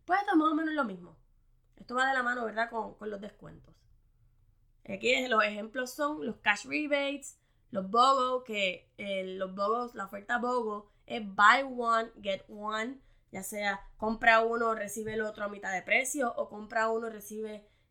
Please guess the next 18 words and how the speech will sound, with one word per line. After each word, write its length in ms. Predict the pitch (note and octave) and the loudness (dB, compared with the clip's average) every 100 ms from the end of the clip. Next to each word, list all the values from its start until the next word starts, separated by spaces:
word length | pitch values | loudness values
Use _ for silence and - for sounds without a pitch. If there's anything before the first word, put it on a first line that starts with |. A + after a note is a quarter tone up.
| _ | _
el 200 | G#3+ G#3+ | -6 -4
otro, 480 | G#3+ G#3+ G#3 G#3 - | -6 -8 -8 -8 -6
eh, 560 | A3 G3 G3 F#3+ F#3 - | -8 -6 -6 -6 -8 -8
gratis, 760 | F#3+ G3+ C#4 C4+ A#3 C4 - _ _ _ _ _ _ _ - | 4 6 6 0 -14 -14 -20 _ _ _ _ _ _ _ -10
o 340 | - G3+ G3 | -4 -2 -4
compra 360 | G#3 G#3 A#3 A#3 | -6 -4 2 4
uno 180 | A#3+ A#3+ | 2 -4
y 40 | |
recibe 320 | A3 A3 G#3+ | -8 -8 -6
el 80 | A3+ | -4
otro 200 | A3 G#3+ | -4 -6
con 200 | G3+ G3+ | -8 -6
un 120 | G3+ | -8
treinta 300 | G3+ G#3 G#3 | -10 -10 -10
por 140 | G3+ G3 | -12 -10
ciento 240 | G3+ G3+ | -10 -6
de 100 | F#3+ | -6
descuento. 720 | F#3 - B3 D4+ D4+ B3 - | -6 -4 -2 -2 -6 -14 -14